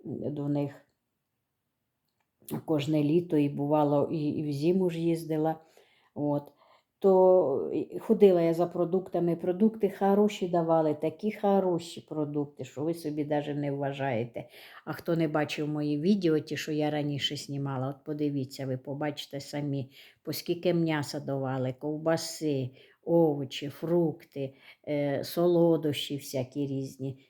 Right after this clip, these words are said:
Зараз погано дають. Оце я де в церкву ходю, а так ото чисто символічно йду, так хорош-, хороший там такий колектив збирається, посидю з ними, побалакаю,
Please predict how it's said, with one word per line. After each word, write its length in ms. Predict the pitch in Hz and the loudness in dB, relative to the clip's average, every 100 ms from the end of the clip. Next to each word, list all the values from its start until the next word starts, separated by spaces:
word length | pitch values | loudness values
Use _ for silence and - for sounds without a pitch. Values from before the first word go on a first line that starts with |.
| _ | _
Зараз 420 | 226 294 208 165 | 2 4 4 0
погано 500 | - 151 147 139 135 | -4 -4 -2 -4 -4
дають. 480 | 131 131 120 120 208 | -4 -4 -4 -6 -6
Оце 220 | 403 - 214 | -8 0 2
я 140 | 185 | 2
де 160 | 185 180 | 4 2
в 40 | |
церкву 440 | 180 190 180 - | 2 -2 -2 -8
ходю, 480 | 196 262 254 294 240 - _ - | -4 -2 -2 -2 -4 -8 _ -10
а 100 | 453 | -6
так 300 | - 202 - | 0 2 2
ото 200 | 165 156 | 0 -2
чисто 380 | - 208 - 175 | -2 -6 -4 -6
символічно 920 | - 175 165 147 135 127 139 - 156 | -2 0 0 0 -2 -4 -10 -10 -8
йду, 220 | 151 180 | -6 -6
так 200 | 190 135 - - - _ | -6 -8 -10 -18 -20 _
хорош-, 400 | 160 151 143 - - | -6 -4 -4 -6 -4
хороший 480 | 185 170 156 - 147 | -2 0 0 -2 -8
там 280 | - 147 139 _ _ _ | -6 -8 -8 _ _ _
такий 320 | 156 - 143 | -16 -8 -8
колектив 680 | 143 196 208 185 - - 208 | 0 6 6 6 0 2 4
збирається, 760 | 165 151 156 147 143 143 143 147 | 4 2 2 2 2 0 -2 -6
посидю 520 | 160 147 180 170 147 | -6 -4 -2 -2 -4
з 100 | 139 | -4
ними, 240 | 143 143 | -6 -6
побалакаю, 840 | 135 147 147 143 147 151 131 131 | -6 -8 -4 -2 -2 -4 -6 -6